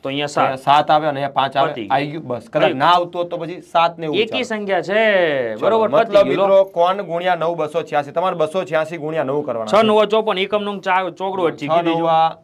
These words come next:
Speaker 2: ચોપન, વધી જાય પાંચ.
Speaker 1: યસ, સર.
Speaker 2: છ નવા ચોપન, વધી જાય પાંચ. આઠ નવા બોતેર ને પાંચ કેટલું થાય?
Speaker 1: સિત્યોતેર.
Speaker 2: સિત્યોતેર, વધી જાય સાત. નવ દુ અઢાર ને સાત પચીસ.
Speaker 1: બરોબર, બસ, જાઓ, મોજ કરો, બસ.
Speaker 2: બસ, જાઓ, મજા કરો.
Speaker 1: યાર, પ્રશ્નો તમે નાખી રહ્યા છો, અમારથી જેટલા સોલ્વ થઈ શકે છે એટલા કરાવીએ છીએ, બરોબર?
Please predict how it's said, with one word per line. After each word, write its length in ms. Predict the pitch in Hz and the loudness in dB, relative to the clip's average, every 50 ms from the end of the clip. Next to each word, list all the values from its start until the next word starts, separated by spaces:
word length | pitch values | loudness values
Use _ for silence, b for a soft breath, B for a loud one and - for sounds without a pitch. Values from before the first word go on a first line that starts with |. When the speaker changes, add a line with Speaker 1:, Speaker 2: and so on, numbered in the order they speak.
| _ _ _ _ _ _ - | _ _ _ _ _ _ -2
Speaker 2:
ચોપન, 360 | 165 156 156 156 - 131 117 | 0 0 0 0 -4 -10 -2
વધી 300 | 120 156 226 262 285 285 | 2 2 4 4 2 0
જાય 140 | 202 147 110 | -2 -4 -4
પાંચ. 100 | - 151 | -4 -2
Speaker 1:
યસ, 220 | 190 190 - - | -2 -2 -2 -4
સર. 80 | 117 107 | -10 -16
Speaker 2:
છ 300 | - - - 151 156 160 | -16 -6 -2 0 2 2
નવા 180 | 160 160 160 151 | 2 0 -2 -2
ચોપન, 240 | 156 156 147 160 | -2 -2 -4 -2
વધી 200 | 147 143 147 147 | -2 -2 -2 0
જાય 100 | 156 151 | 0 0
પાંચ. 260 | 143 131 127 123 110 - - _ _ - | 2 0 0 0 -2 -8 -14 _ _ -2
આઠ 220 | 127 147 156 143 | 0 0 0 0
નવા 180 | 160 160 160 156 | -2 -2 -2 0
બોતેર 360 | 151 147 147 147 - 165 160 | 0 -2 -2 -2 -4 -6 -6
ને 80 | 165 | -4
પાંચ 160 | 156 160 151 - | -2 -2 -2 -2
કેટલું 180 | - 175 175 | -2 -2 -2
થાય? 120 | 160 160 165 | -2 -2 -2
Speaker 1:
સિત્યોતેર. 260 | 143 160 151 - 156 | -4 -4 -2 -2 -2
Speaker 2:
સિત્યોતેર, 220 | 160 151 143 143 | -2 -2 -4 -4
વધી 80 | 143 147 | -4 -4
જાય 120 | 147 147 | -4 0
સાત. 360 | 143 143 135 139 - - - | 0 0 0 0 -2 -8 -10
નવ 180 | 120 127 143 151 | -6 -4 -4 -2
દુ 80 | 160 160 | -2 0
અઢાર 260 | 151 135 123 131 147 | 0 0 2 0 0
ને 80 | 156 151 | 0 -2
સાત 180 | 147 147 147 | -6 -6 -6
પચીસ. 320 | - 135 127 - 120 101 - - _ _ _ _ _ _ - | -6 -10 -12 -12 -16 -18 -18 -20 _ _ _ _ _ _ -4
Speaker 1:
બરોબર, 280 | 151 180 180 170 156 | -2 0 0 0 0
બસ, 280 | 143 170 208 202 - 127 | 0 0 0 0 -2 -4
જાઓ, 220 | 127 127 135 127 | -4 -2 0 0
મોજ 300 | 127 139 156 156 151 156 | 0 0 0 0 -2 -4
કરો, 220 | - 117 113 110 110 | -8 -10 -8 -6 -4
બસ. 220 | 156 196 202 - - | -2 -4 -4 -4 -6
Speaker 2:
બસ, 140 | 143 156 - - - | -8 -8 -8 -8 -12
જાઓ, 180 | 123 107 104 | -12 -10 -10
મજા 160 | 110 110 113 117 | -10 -12 -12 -14
કરો. 180 | 113 110 107 104 _ _ _ _ _ _ _ - - - | -16 -20 -20 -20 _ _ _ _ _ _ _ -18 -16 -14
Speaker 1:
યાર, 100 | - 113 113 117 - - | -14 -14 -14 -14 -6 -2
પ્રશ્નો 300 | 156 175 185 208 214 208 | -2 -2 0 0 -2 0
તમે 200 | 214 214 214 202 | 0 0 0 2
નાખી 260 | 196 196 190 202 196 | 0 0 2 0 2
રહ્યા 180 | 202 202 196 | 2 2 2
છો, 120 | 190 196 190 | 2 0 -2
અમારથી 320 | 180 180 190 185 190 185 | -2 -2 -2 0 0 -2
જેટલા 260 | 170 180 180 185 180 | -2 -2 -2 -2 -2
સોલ્વ 280 | 175 - 165 170 180 165 | -2 -2 -2 -4 -2 -2
થઈ 180 | - 165 190 175 | -2 -4 -4 -4
શકે 280 | - 180 170 170 165 | -4 -4 -2 -2 -2
છે 60 | 156 | -2
એટલા 140 | 175 170 165 | 0 -2 -2
કરાવીએ 440 | 147 156 151 151 151 143 135 131 120 | 0 0 0 0 0 0 -2 -2 -4
છીએ, 120 | 110 120 | -6 -6
બરોબર? 340 | 117 139 160 180 180 180 180 | -2 0 0 0 0 -2 -4